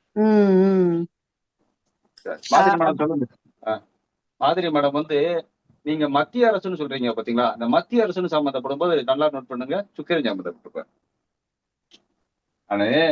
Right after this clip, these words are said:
Speaker 2: காலபுருஷனுக்கு லக்னாதிபதி செவ்வா, காலபுருஷனுக்கு ஆறுக்கு அதிபதி புதன், சனி சொல்லியிருக்காரு இது வந்து அரசு வேலை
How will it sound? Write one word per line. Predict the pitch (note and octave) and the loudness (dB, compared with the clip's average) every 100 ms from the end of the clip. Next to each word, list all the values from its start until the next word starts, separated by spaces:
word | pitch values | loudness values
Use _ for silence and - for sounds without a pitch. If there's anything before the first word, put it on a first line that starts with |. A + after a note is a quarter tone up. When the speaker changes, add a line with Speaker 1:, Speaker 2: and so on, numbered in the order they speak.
| B2 _ _ _ _ _ _ _ _ _ _ | -4 _ _ _ _ _ _ _ _ _ _
Speaker 2:
காலபுருஷனுக்கு | A2+ - F#3 D#3+ D#3+ D#3+ D3+ | -2 0 0 -4 -8 -6 -2
லக்னாதிபதி | C#3 B2+ C#3+ C3 A2 F#2 | -2 -2 -2 -2 -6 -8
செவ்வா, | F#2+ F2 E2+ F#2+ - - _ _ _ _ - | -8 -4 -2 0 -2 -6 _ _ _ _ -2
காலபுருஷனுக்கு | D3 F#3 F3+ F3 D#3+ C#3 | 0 0 -4 -8 -6 0
ஆறுக்கு | C3 D3 D3 | 0 0 -8
அதிபதி | B2+ A2+ G#2 | -12 -14 -14
புதன், | G#2+ G#2+ F#2+ D#3+ - _ _ _ - | -10 -8 -10 -14 -20 _ _ _ -16
சனி | C4 F#3+ F#3 | -4 0 0
சொல்லியிருக்காரு | F3 C#3+ A#2+ G2+ F2+ _ _ | -2 -4 -6 -6 -10 _ _
இது | D3+ E3+ | -2 0
வந்து | D3 D#3+ | 2 2
அரசு | C3 C3 A#2+ | 2 0 -8
வேலை | F#2 E2+ G#2 A2+ | -10 -10 -10 -10